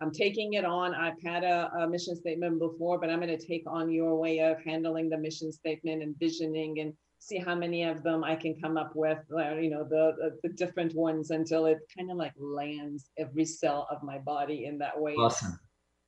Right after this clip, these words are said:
Speaker 1: So everyone, the Inside Effect, um, Inside Out, uh, Effect, and A Practical Guide to Transformational Leadership by Behnam, Doctor Behnam Tabrizi and Michael Terrell.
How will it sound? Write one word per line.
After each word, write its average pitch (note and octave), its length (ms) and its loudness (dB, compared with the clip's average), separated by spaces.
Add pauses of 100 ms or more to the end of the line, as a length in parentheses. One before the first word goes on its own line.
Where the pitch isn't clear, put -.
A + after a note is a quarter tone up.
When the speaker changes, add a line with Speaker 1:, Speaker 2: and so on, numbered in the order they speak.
(560)
Speaker 1:
So G#3 200 6
everyone, A#3 460 8
the A3 140 4
Inside G3+ 460 4
Effect, G#3 600 0
um, F3 480 4
Inside A3 640 2
Out, G3 300 2 (760)
uh, A#2+ 120 -2 (100)
Effect, F3+ 540 2 (360)
and G3 280 0
A G3+ 60 2
Practical G3 460 -2
Guide G3+ 320 0
to A3+ 80 -8
Transformational F3 840 -4
Leadership F#3 580 -2
by E3 180 -2
Behnam, E3+ 580 -4
Doctor E3 300 -2
Behnam E3+ 500 -4
Tabrizi F#3+ 600 -2
and E3 160 -2
Michael E3 340 0
Terrell. D#3+ 480 -2